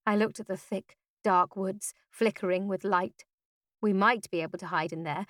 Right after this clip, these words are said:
which would ruin Father's plans entirely. But Faith and Henry were nodding at Mother's words, and I realised that I was going to fail Father right when he needed me most.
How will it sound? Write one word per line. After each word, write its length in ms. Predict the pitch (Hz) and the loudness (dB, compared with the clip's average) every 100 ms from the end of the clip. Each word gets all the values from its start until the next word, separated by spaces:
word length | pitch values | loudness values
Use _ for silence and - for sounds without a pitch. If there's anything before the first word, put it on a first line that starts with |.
| _ _ | _ _
which 160 | 226 233 | -2 0
would 140 | 202 | 2
ruin 300 | 214 226 196 | 4 6 4
Father's 420 | - 196 180 180 | 4 4 4 -2
plans 420 | - 202 175 185 | 0 2 2 0
entirely. 600 | 185 185 208 180 170 175 - _ _ _ _ | -2 -2 2 2 2 -4 -8 _ _ _ _
But 120 | - 214 | -4 4
Faith 260 | 302 311 | 4 4
and 120 | 302 | 2
Henry 340 | 247 240 196 240 | 2 2 2 2
were 100 | 226 | 2
nodding 360 | 220 247 214 | 4 4 4
at 80 | 220 | 2
Mother's 360 | 233 220 214 185 | 4 4 4 0
words, 480 | 226 247 202 170 - _ _ - | 0 0 -2 -4 -12 _ _ 0
and 80 | 214 | 2
I 60 | |
realised 540 | 208 294 247 165 185 196 | 4 4 4 2 -2 -4
that 100 | 214 | 0
I 100 | 214 | 0
was 100 | 196 | 2
going 220 | 220 202 | 0 0
to 80 | 190 | 0
fail 340 | - 262 190 | 2 4 4
Father 360 | - 180 185 208 | 2 2 2 2
right 360 | 233 285 - - | 6 4 4 0
when 140 | 233 | 2
he 120 | 226 | 4
needed 360 | 226 262 202 175 | 4 2 0 0
me 120 | 214 | 0
most. 480 | 226 240 175 - | 2 0 -2 -8